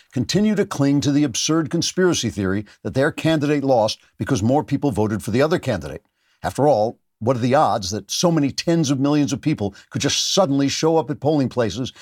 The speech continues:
and simultaneously cast votes against the person you were hoping would win? So since no one seems to believe in our election system anymore, it's clearly time for us to choose our presidents by some other method instead of voting. For instance, after choosing our two candidates,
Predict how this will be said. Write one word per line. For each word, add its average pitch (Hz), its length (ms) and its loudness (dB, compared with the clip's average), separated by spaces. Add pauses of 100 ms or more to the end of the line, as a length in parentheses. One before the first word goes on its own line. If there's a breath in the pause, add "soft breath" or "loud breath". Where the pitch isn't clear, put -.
(140 loud breath)
and 107 80 -2
simultaneously 139 1040 0
cast 143 400 0
votes 127 320 -2 (180 soft breath)
against 123 300 -2
the 139 80 -2
person 117 440 -2 (280)
you 110 120 2
were 113 140 2
hoping 101 320 0
would 104 120 -2
win? 131 300 0 (680 loud breath)
So 175 120 4
since - 260 0
no 220 140 4
one 262 120 2
seems 220 240 2
to 170 60 -4
believe 151 280 4
in 147 80 2
our 131 160 4
election 117 340 0
system 101 320 -4
anymore, 95 340 0
it's 95 120 -6
clearly 170 340 2
time 139 240 0
for - 80 -4
us 117 100 -4
to 117 100 -6
choose 208 280 0
our 151 80 4
presidents 131 440 0
by - 120 0
some 143 320 -2 (140)
other 165 220 4
method 117 440 0 (180)
instead 113 380 -2
of 95 80 -4
voting. 104 380 0 (460 soft breath)
For - 160 -4
instance, 139 420 0 (320 soft breath)
after 113 300 0
choosing 170 400 2
our 165 80 2
two 175 200 -2
candidates, 131 580 0